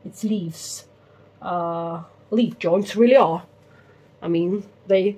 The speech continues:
may easily break and drop, so maybe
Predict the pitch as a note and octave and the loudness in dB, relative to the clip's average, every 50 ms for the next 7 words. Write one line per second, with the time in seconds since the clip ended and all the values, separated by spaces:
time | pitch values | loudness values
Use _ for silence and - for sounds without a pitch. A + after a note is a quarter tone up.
0 | - _ G3+ G3 F#3+ G#3 C#4+ B3+ A#3+ A3 - A3+ A3 A3 F#3+ G3 G3+ E3+ E3 D#3+ | -8 _ 0 0 0 0 2 0 -2 0 2 2 2 2 4 4 4 4 4 2
1 | - _ _ - - - _ _ _ _ _ _ _ - F3 E3 - F#3 D#3+ - | -8 _ _ -18 -18 -18 _ _ _ _ _ _ _ -8 -8 0 0 0 0 0
2 | _ _ - - - _ _ - _ _ _ - - F3+ E3+ D#3+ E3+ F3 F3 - | _ _ -20 -20 -20 _ _ -20 _ _ _ -4 0 2 2 2 2 0 -4 -16
3 | _ _ _ _ _ _ _ _ _ _ _ _ _ - - - _ - _ _ | _ _ _ _ _ _ _ _ _ _ _ _ _ -20 -20 -20 _ -20 _ _
4 | _ _ A#3+ A#3 G#3 F#3 E3 D#3+ D#3+ F3 - | _ _ 2 4 4 4 2 -2 -6 -8 -10